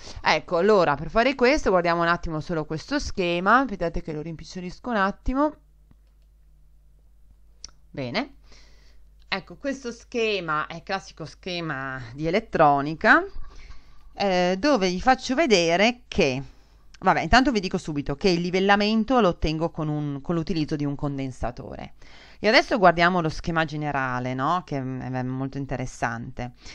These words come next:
Allora, il primo simbolo che voi trovate qua sulla sinistra, questo qui è un trasformatore, questo qui è il simbolo che si usa in elettronica per indicare un trasformatore.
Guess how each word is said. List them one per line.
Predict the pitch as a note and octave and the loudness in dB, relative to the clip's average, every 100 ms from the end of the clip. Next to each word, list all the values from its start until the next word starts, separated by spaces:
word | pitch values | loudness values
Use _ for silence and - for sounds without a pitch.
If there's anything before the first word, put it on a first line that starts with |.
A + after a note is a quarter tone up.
| - - | -12 2
Allora, | G3+ E3+ | 6 6
il | F3 | 6
primo | A#3 E4 D#4 | 4 2 2
simbolo | A3 A3+ A3 E3 | 0 0 0 0
che | - | -2
voi | D#3+ F3 | -4 -4
trovate | - D3 D3 D3+ C#3+ | -2 0 0 0 -4
qua | C#3 B2+ D#3+ | -4 -2 -2
sulla | - C#3 | -4 -6
sinistra, | C3+ D#3 C3+ C3+ - G3+ | -6 -6 -6 -6 0 0
questo | - B3+ - | 0 -2 -2
qui | - | -2
è | F3 | 0
un | E3 | 0
trasformatore, | D3 C#3+ - D3 C#3+ C#3 C3+ B2+ B2+ C3+ | -2 -6 -8 -12 -10 -10 -10 -8 -8 -8
questo | C#3 G#3+ A3+ | -8 -8 -4
qui | F#3 | -4
è | |
il | D#3 | -4
simbolo | - D3+ C#3+ D3 E3+ | -6 -6 -4 -2 -4
che | F3 | -6
si | - - | -12 -8
usa | D3 C#3 D3+ | -6 -2 -2
in | |
elettronica | C#3+ B2 - B2 C#3 C#3+ C#3 | 0 -2 2 0 0 -4 -6
per | D3 | -4
indicare | D3 C#3 C#3 B2 | -4 -4 -4 -4
un | C3 | -4
trasformatore. | C3 B2+ - C3 A#2+ A#2+ - F2 F2 | -6 -10 -10 -10 -10 -10 -14 -14 -16